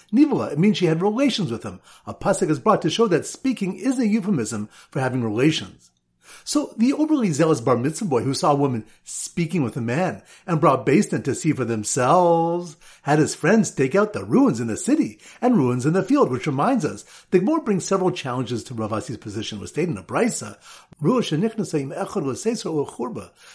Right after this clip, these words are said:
They saw her enter with a man into a secluded place, a ruin,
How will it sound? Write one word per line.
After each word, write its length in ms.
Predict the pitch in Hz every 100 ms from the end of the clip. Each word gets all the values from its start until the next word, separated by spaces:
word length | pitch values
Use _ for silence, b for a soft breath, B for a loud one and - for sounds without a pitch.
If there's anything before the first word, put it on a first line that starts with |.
| B
They 80 | 156
saw 180 | 156 240
her 100 | 240
enter 280 | 196 170
with 160 | 190 151
a 40 |
man 200 | 131 135
into 220 | 196 190 160
a 40 |
secluded 540 | - 151 - 226 185
place, 280 | - 101 -
a 100 | 151
ruin, 420 | 156 240 269 131